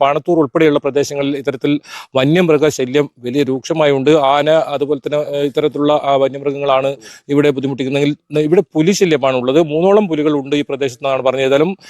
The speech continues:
കൃഷ്ണൻ എന്ന് പറയുന്ന അവരുടെ ഒരു, ഏഹ്, ഏഹ്, സ്ഥലമാണിത്. അവരുടെ മകളാണ് ഇത്തരത്തിൽ മോട്ടറിന്റെ സ്വിച്ച് ഇടാൻ പോകുമ്പോൾ ഈ പുലിയെ കണ്ടത്. എന്നാലും അത്ഭുതകരമായി അവർ രക്ഷപ്പെട്ടു എന്ന് പറയേണ്ടി വരും. എന്നാലും, ആ, ഈ പുലിയെ ഉടനെ പിടികൂടണമെന്ന ആവശ്യമാണ് ഉയരുന്നത്.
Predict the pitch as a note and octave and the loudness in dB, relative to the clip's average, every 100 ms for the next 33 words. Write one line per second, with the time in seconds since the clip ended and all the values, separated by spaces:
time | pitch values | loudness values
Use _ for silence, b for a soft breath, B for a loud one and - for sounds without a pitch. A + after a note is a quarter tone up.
0 | B _ C#3+ - G#3 G#3 D#3 D3+ C#3+ C#3+ | B _ -4 2 0 2 2 2 2 2
1 | C#3+ C#3 C#3 C#3+ D3 C#3+ C#3+ D#3 D3 C#3 | 2 2 0 2 2 2 0 -2 -2 -2
2 | C#3 C#3 C#3+ C#3+ C3+ B2+ C3 C3+ B2+ B2 | -2 -4 -6 -6 -8 -16 -12 -12 -14 -2
3 | C3 C3 C3+ B2 E3+ E3+ - - - D#3+ | 0 2 2 2 2 0 -10 -8 0 2
4 | E3 D3+ D3 D3+ F3 D3 D#3 D3 C#3 C#3+ | 2 2 2 4 2 2 -2 -2 -4 -4
5 | D#3 D3+ C#3+ C#3+ D#3 E3 E3 E3 D3+ C3+ | -4 -4 -2 0 0 -2 -2 -2 -2 -4
6 | - D#3+ D3 C#3 C3+ C3+ C#3+ C#3+ C3+ - | -2 0 0 0 0 2 0 0 -4 -4
7 | C3 C3+ D3 C3 B2 D3 D#3 C3+ D3 D3 | -2 0 0 0 2 2 2 0 0 2
8 | C#3 C#3 G#3 G3 D3 C#3 C3+ C3+ C3 A#2 | 0 2 4 4 2 -2 -4 -4 -6 -10
9 | _ C#3+ C3+ C3 C3 - - B2+ C3+ C3+ | _ -8 -6 -6 -8 -10 -4 -2 2 4
10 | C#3 E3+ B B B C#3+ C#3+ F3+ - D#3 | 4 0 B B B 0 0 0 0 2
11 | D3 D3+ D3+ C#3+ D#3+ G3+ D3 C#3+ D#3 C#3 | 4 2 2 2 4 4 2 -2 -2 -2
12 | C#3 C#3 C#3 C3+ C#3 D3+ F#3 C#3+ C3 C3 | -2 -4 -4 -6 0 0 0 -2 -2 0
13 | B2 A2+ G#2+ | 0 -2 -8